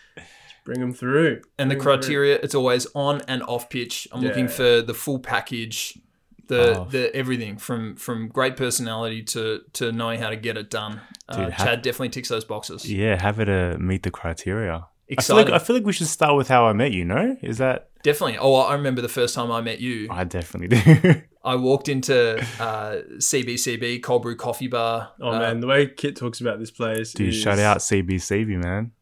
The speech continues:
Speaker 2: Absolutely.
Speaker 1: Yeah.
Speaker 2: Albert Street, Brunswick. It's, uh, one of the great, great locations for a,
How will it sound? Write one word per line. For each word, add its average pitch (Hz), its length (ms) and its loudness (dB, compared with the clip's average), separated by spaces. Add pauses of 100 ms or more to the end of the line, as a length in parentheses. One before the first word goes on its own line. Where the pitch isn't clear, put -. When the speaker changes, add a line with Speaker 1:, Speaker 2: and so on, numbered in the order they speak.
(160)
Speaker 2:
Absolutely. 104 600 0
Speaker 1:
Yeah. 113 60 -2
Speaker 2:
Albert 123 220 0
Street, 123 300 -2
Brunswick. 120 420 -2
It's, 120 240 -4
uh, 117 220 2
one 117 160 -4
of 117 60 -2
the 117 80 -4
great, 113 360 -4 (220)
great 120 240 -2
locations 117 560 -4
for 117 220 -4
a, 113 180 -6